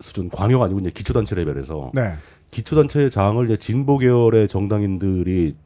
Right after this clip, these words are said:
Speaker 1: 장악을 했을 때,
Speaker 2: 네.
Speaker 1: 어, 보편적으로 이 사람들이 일을 좀 잘 합니다.
Speaker 2: 네.
Speaker 1: 그 아쉬운 것은 뭐, 일을 못하는 경우도 있겠죠, 물론. 하긴 이제 착실하게 꼬박꼬박 잘하고 굉장히 노력 많이 하고 성실하고 바쁘게 일을 하는데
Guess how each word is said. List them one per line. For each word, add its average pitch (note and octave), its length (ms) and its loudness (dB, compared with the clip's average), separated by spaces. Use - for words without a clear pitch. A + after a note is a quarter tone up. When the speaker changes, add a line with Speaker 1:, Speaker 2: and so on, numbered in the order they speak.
Speaker 1:
장악을 F2+ 340 -4
했을 G2 240 -8
때, C2 260 -6
Speaker 2:
네. C3 220 0
Speaker 1:
어, G2 400 -2
보편적으로 D#3 480 4
이 C#3+ 40 2
사람들이 A#2+ 340 -2
일을 G2 200 0
좀 G2+ 140 -4
잘 D#2+ 200 -8
합니다. C3 420 -6
Speaker 2:
네. C3 220 0
Speaker 1:
그 B2+ 180 -2
아쉬운 C3 460 0
것은 A2+ 260 -2
뭐, F#2+ 140 -2
일을 B2+ 400 2
못하는 D3+ 360 4
경우도 D3 240 0
있겠죠, - 280 -6
물론. D2+ 340 -8
하긴 G#3 380 -4
이제 B2 100 -2
착실하게 - 440 -4
꼬박꼬박 F3 400 -4
잘하고 C3 460 0
굉장히 C#3+ 300 4
노력 A2+ 240 6
많이 F#2 220 -2
하고 G#2 100 -2
성실하고 C#3+ 380 -2
바쁘게 G#2 320 -4
일을 E2+ 240 -2
하는데 G2+ 520 -2